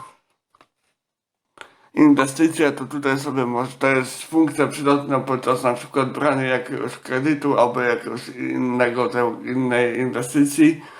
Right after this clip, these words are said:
bo tu sobie możesz przeliczyć jednorazową bądź cykliczną inwestycję. Jednorazową to łączna inwestycja, po prostu wpisujesz kwotę, na przykład dwanaście tysięcy pięćset czterdzieści siedem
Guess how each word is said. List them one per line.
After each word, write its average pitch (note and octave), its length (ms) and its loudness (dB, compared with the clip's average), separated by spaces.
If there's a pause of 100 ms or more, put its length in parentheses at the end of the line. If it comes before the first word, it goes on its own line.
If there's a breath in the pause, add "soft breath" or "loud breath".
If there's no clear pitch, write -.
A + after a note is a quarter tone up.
(220 loud breath)
bo - 160 -2
tu C#3 120 4
sobie C3 300 0
możesz C#3 360 0
przeliczyć C#3 680 -2 (1040 soft breath)
jednorazową C3 920 2
bądź C#3+ 160 0
cykliczną C#3 720 -2
inwestycję. A2 760 -6 (840)
Jednorazową C3+ 720 2
to A#2 120 0
łączna C#3 460 0
inwestycja, C3+ 640 -2
po C3+ 120 -4
prostu C3 280 -8
wpisujesz C3 500 -8
kwotę, C3+ 500 0
na C3 120 0
przykład - 380 0 (460 loud breath)
dwanaście - 680 -2
tysięcy B2+ 440 -6
pięćset B2 400 -6
czterdzieści A#2 540 -8
siedem D3 560 2